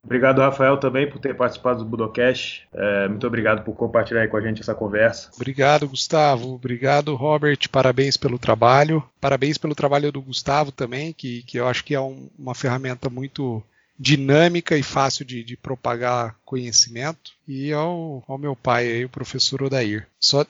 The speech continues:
Speaker 2: só deixa eu fazer uma dica aqui, ó. Eu, eu tô, eu, às vezes eu ouço o Budocast, eu boto lá na velocidade um ponto cinco.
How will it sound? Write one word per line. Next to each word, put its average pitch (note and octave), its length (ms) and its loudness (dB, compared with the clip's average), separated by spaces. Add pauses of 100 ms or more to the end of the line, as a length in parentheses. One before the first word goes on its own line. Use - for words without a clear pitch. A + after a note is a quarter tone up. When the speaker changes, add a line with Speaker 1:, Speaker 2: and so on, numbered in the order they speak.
Speaker 2:
só D#3 180 4
deixa F3+ 220 2
eu A3+ 40 0
fazer B3 240 2
uma B3 220 2
dica F#3 320 0
aqui, F3+ 280 -2
ó. D#3+ 200 4
Eu, D3 340 -2
eu D#3+ 320 -2
tô, F#3 260 2
eu, E3 160 6
às C#3+ 220 4
vezes F3+ 160 6
eu G#3+ 100 4
ouço F3 460 6
o - 20 -4
Budocast, D3+ 720 4
eu D#3 80 2
boto D#3 380 2
lá E3+ 160 4
na F3 100 -2
velocidade D#3 720 2
um E3+ 100 -6
ponto D#3+ 380 -2
cinco. - 680 -4